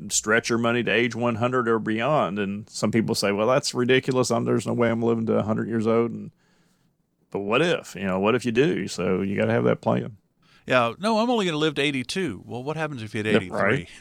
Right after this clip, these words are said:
Speaker 2: <laughs> You got some issues. All right. <laughs> Or, Alan, I'm gonna start with you because I think this is one that I know you're gonna get right because we've talked about
Speaker 1: I'm
Speaker 2: it
Speaker 1: terrible
Speaker 2: before.
Speaker 1: at trivia, by the way. But go
Speaker 2: Yeah.
Speaker 1: ahead.
Speaker 2: It's the Fidelity research that they always do.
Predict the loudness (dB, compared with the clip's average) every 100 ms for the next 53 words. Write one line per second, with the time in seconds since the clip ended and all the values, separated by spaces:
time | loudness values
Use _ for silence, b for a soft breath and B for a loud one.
0 | -6 -6 -8 -8 -8 -10 -8 -6 -4 -6
1 | -6 -2 0 -2 B B -6 0 2 2
2 | 2 0 -2 0 2 0 0 -4 -4 -4
3 | 0 0 2 0 -2 -6 b b -18 -2
4 | 2 2 0 -2 2 2 2 2 0 0
5 | 0 2 0 -2 -4 -4 -6 -6 -10 -12
6 | -16 -16 -10 -10 -8 -2 0 0 -4 -12
7 | _ b b b -6 0 0 2 -2 0
8 | 2 2 0 0 2 2 2 0 0 0
9 | -2 -6 -6 -18 -20 -10 -8 -8 -12 _
10 | b b -2 0 0 0 -2 0 0 0
11 | -4 -8 _ _ _ 0 0 2 0 -2
12 | -4 -2 0 2 2 0 -4 -4 -4 -6